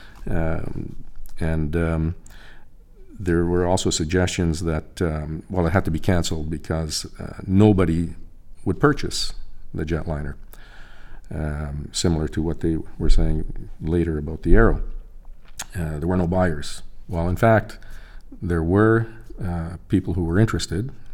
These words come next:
uh, national airlines in the United States. Howard Hughes, uh, who owned Trans World Airlines at the time, uh, was really trying to, to purchase,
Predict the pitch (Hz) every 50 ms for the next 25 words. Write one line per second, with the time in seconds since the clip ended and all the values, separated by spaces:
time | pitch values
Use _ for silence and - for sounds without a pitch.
0 | - - - 82 80 78 78 85 90 90 92 - - 87 85 82 78 76 76 78
1 | 87 92 - - 80 78 80 82 80 78 - - 85 90 95 - - - - -
2 | - - - - - - - - - - - 87 101 104 101 95 82 80 117 135
3 | 151 117 95 92 87 - - - - - - - - 80 82 78 82 82 82 92
4 | 92 - - 92 90 87 82 - 92 90 87 85 90 85 78 85 98 107 104 90
5 | 82 78 - 82 - - - - 80 78 82 80 80 - - - - - 82 80
6 | 78 80 80 - - - 80 85 87 80 80 80 82 90 104 123 117 87 76 -
7 | - 90 85 85 85 82 - 82 82 - 95 104 - - - - - - - 71
8 | - - 90 90 - - 80 - - - - -